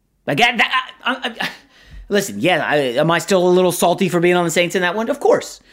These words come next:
Um, I would bet the Saints again in that rematch. I would, knowing Drew Brees' noodle arm. Um, and then finally, against the Packers, listen, yes, I was on the Packers. Uh, I, and yes, there is a theme. I, I don't hate Tampa. I don't dislike them.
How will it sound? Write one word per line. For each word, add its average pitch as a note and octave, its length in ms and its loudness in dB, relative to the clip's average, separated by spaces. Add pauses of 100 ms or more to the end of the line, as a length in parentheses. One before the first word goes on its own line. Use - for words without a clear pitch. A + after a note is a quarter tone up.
(240)
Um, C3 600 -2 (520)
I F#3+ 120 2
would B3+ 200 0
bet A3+ 180 2
the A3 60 -2
Saints A#3+ 280 2
again F#3 420 2
in F3+ 100 2
that G2 160 -2
rematch. - 500 -14 (920)
I F#3 100 0
would, C#4 320 0 (380)
knowing G#3+ 420 4
Drew F#3+ 200 2
Brees' D#3+ 320 2
noodle C#3+ 320 2
arm. G2 260 -6 (480)
Um, A2+ 420 -4
and F3 140 0
then F3+ 100 0
finally, F#3 440 0
against D#3+ 300 -2
the D#3 80 -4
Packers, D3 420 -4 (280)
listen, - 260 -6 (640)
yes, C3 400 -2
I B2 80 -2
was B2+ 140 -2
on C#3 100 0
the C3 60 0
Packers. C3 500 -6 (320)
Uh, - 60 -4
I, B2 220 -2
and G3+ 220 2
yes, G#3+ 180 4
there G#3 160 2
is G3 80 0
a F#3+ 80 2
theme. F#3+ 320 2
I, F3+ 220 2
I E3+ 140 2
don't G#3 160 2
hate - 300 -4
Tampa. D3+ 560 -6
I A#2+ 120 -4
don't E3+ 220 -2
dislike D#3 540 -2
them. G#2 280 -8